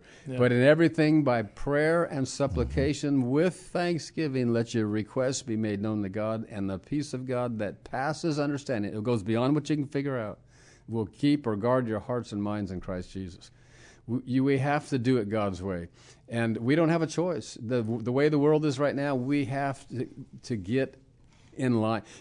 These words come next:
Speaker 2: When covid came, it, it was like a wake-up call. People that said they were in faith and said they believed in healing and said they believed in God's protection, all of a sudden were running in fear, hiding with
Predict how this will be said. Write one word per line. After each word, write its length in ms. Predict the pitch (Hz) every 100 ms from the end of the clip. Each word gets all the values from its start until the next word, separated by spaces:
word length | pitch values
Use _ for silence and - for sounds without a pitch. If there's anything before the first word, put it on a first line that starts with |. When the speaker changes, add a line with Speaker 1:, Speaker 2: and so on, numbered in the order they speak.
| -
Speaker 2:
When 180 | 131 135
covid 460 | 151 160 160 151
came, 380 | - 147 147 156
it, 280 | - 170 -
it 200 | 147 131
was 260 | 127 117 120
like 240 | 120 113
a 100 | 117
wake-up 520 | 104 117 127 117 92
call. 340 | - 95 85 - - - -
People 320 | - 147 147 143
that 280 | 123 98
said 300 | - 135 151
they 100 | 151
were 140 | 127 107
in 140 | 98
faith 400 | 95 95 104 113
and 180 | 104 98
said 240 | - 120 156
they 120 | 120
believed 340 | 98 104 95
in 100 | 98
healing 420 | 87 98 101 110
and 120 | 101 92
said 220 | 127 156
they 80 | 147
believed 280 | 110 110 98
in 120 | 95
God's 240 | 98 98
protection, 480 | - 95 107 104 123
all 240 | - 131 147
of 80 |
a 40 | 127
sudden 360 | - 143 139 113
were 180 | 101
running 440 | 95 110 131 147 135
in 140 | 117
fear, 440 | 117 139 151 165 156 - - -
hiding 640 | - 135 151 156 156 135 113
with 180 | 120